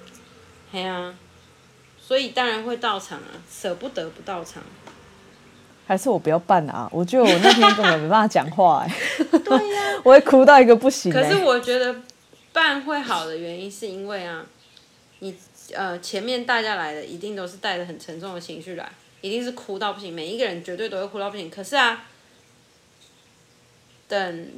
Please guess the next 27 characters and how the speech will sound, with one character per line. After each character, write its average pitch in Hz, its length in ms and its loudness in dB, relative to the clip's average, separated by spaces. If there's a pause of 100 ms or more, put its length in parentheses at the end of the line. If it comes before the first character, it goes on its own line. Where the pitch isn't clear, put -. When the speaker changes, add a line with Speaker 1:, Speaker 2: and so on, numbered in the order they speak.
(480)
Speaker 1:
情 220 280 -10
绪 285 180 -8
缓 190 220 -4
和 175 160 -10
后， 202 200 -6
我 175 120 -8
不 214 140 -12
知 226 100 -12
道 220 140 -2
会 214 140 -6
是 202 100 -12
多 170 240 -12
久， 160 160 -14
可 170 140 -16
能 170 100 -12
要 196 140 -8
好 165 200 -12
几 160 140 -18
个 147 60 -16
小 - 140 -20
时。 - 260 -20 (640)
情 233 160 -6
绪 269 160 -4
缓 226 240 -4
和 180 160 -8
后 208 240 -2
啊， 180 320 -6